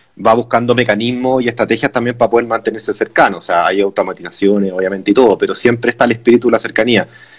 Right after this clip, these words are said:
Tenemos la, la, la Will, por ejemplo, que es la que ve servicio al cliente. Ella también lo hace increíble y, y,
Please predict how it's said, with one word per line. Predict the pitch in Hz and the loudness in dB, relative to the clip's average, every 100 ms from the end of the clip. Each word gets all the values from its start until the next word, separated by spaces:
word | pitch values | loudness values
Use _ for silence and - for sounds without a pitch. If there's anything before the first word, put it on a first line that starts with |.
| _ _ - | _ _ 0
Tenemos | 104 104 110 107 104 95 | 2 4 4 4 2 0
la, | 95 92 85 | 2 2 2
la, | 92 90 82 | 2 2 2
la | 92 | 2
Will, | 101 123 117 | 6 4 4
por | 110 | 0
ejemplo, | 107 117 107 107 | 0 0 2 4
que | |
es | 104 | 4
la | 101 | 4
que | 98 | 4
ve | 98 104 | 4 4
servicio | 101 98 104 | 0 -4 -4
al | 98 | -4
cliente. | - 98 104 104 110 110 - - _ _ | 0 0 0 2 4 4 2 -20 _ _
Ella | - 98 101 107 104 | 0 4 4 4 4
también | 98 92 104 107 107 104 101 | 0 2 4 2 0 -2 2
lo | 98 | 2
hace | 107 | 2
increíble | 113 101 101 117 117 101 107 131 143 | -2 0 4 4 4 6 6 4 0
y, | 95 101 98 95 95 95 - | 2 6 6 4 0 -8 -12
y, | 95 95 92 92 90 | -10 -10 -10 -10 -14